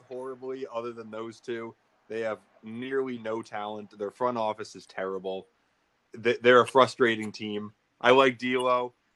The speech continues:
Don't love Cat, but I recognize he's, he's amongst the best centers. Um,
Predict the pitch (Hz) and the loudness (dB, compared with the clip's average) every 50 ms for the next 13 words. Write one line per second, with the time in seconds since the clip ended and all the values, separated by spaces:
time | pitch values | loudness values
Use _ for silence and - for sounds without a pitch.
0 | _ _ 151 147 143 143 135 135 131 131 120 _ _ - 131 127 127 120 123 120 | _ _ -6 -6 -6 -6 -6 -4 -4 -4 -4 _ _ -8 -8 -8 -8 -6 -8 -6
1 | 117 117 107 113 123 117 - _ 120 117 120 120 117 117 - - 120 110 107 - | -6 -6 -8 -8 -10 -10 -10 _ -16 -12 -12 -10 -10 -12 -14 -16 -18 -18 -18 -16
2 | - 120 113 117 110 107 107 107 110 - - - 110 98 107 104 - - - 113 | -16 -12 -10 -8 -8 -6 -8 -8 -10 -12 -12 -12 -10 -8 -8 -10 -10 -10 -10 -10
3 | 104 104 104 104 104 104 - - _ _ _ _ _ _ _ - - 269 - - | -8 -8 -8 -10 -10 -10 -16 -20 _ _ _ _ _ _ _ -6 -6 -6 -6 -8
4 | _ _ - 208 - - 208 208 104 202 190 | _ _ -4 -2 0 0 0 -2 -4 -8 -14